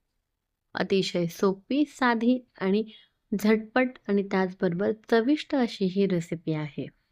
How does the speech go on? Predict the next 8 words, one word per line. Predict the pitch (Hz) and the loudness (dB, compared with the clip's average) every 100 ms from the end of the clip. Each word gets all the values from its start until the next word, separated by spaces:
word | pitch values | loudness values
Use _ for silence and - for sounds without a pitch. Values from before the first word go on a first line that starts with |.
| _ _ _ _ _ _ _ | _ _ _ _ _ _ _
गिलकं | 220 240 247 240 240 233 | 0 2 0 2 2 4
बऱ्याच | 202 214 - | 4 4 2
लोकांना | 226 214 190 196 202 - | 2 4 4 2 2 0
आवडत | 180 170 170 170 | 2 2 2 0
नाही, | 175 170 165 - - _ _ | -2 -2 -6 -8 -16 _ _
पण | 202 202 - _ _ _ _ _ _ _ - | 0 0 -4 _ _ _ _ _ _ _ 2
अशा | 214 - 339 | 2 4 4
पद्धतीने | 277 226 226 233 220 208 | 4 4 6 6 6 4